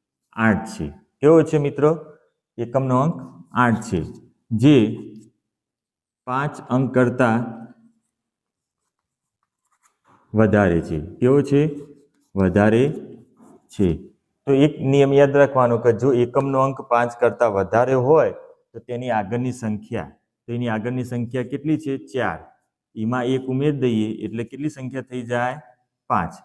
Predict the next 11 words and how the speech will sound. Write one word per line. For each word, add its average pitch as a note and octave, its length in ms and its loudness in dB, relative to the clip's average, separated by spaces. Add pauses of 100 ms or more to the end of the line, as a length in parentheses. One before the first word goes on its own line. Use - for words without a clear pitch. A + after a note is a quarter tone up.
(200)
આ G#2 120 -4
જે B2 120 0
દશકની A2+ 560 -4
સંખ્યા A#2+ 360 -4
ચાર B2 180 0 (100)
છે C#3 100 -6 (400)
એમાં A#2+ 260 2
એક B2+ 120 -2
અંક B2+ 200 -4
ઉમેરી C#3+ 320 2
દઈએ A2+ 240 2